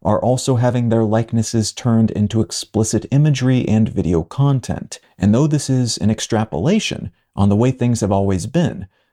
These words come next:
the creation and distribution of revenge porn has plagued, again, mostly but not exclusively women since the dawn of the internet,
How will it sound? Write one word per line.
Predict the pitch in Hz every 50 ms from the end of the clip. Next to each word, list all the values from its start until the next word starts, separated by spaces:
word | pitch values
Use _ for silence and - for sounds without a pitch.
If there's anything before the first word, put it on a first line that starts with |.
| _ _
the | - -
creation | - - - 113 120 131 135 - - 135 131
and | 90 95 104
distribution | 101 120 117 - - 113 98 110 113 107 - 117 107
of | - 95 92 82 - - _ _ _ _ -
revenge | 98 101 104 101 - 101 101 107 127 131 120 -
porn | - - 135 123 120 123 131 139
has | 151 147 127 92 87 90 -
plagued, | - - 127 120 117 113 107 101 -
again, | - 92 104 139 175 175 165 170 160 - -
mostly | 90 98 104 110 131 139 - - - 143 131
but | 120 - - 87
not | 104 101 95
exclusively | 92 85 - - - - - - 165 165 - - 151 139 135 139 143 139 139 143 139 127
women | - 117 123 127 135 139 147 143
since | - - 117 113 -
the | - 113
dawn | 110 110 113 120 120
of | 120 113
the | - 110
internet, | 117 113 - 127 123 123 127 123 -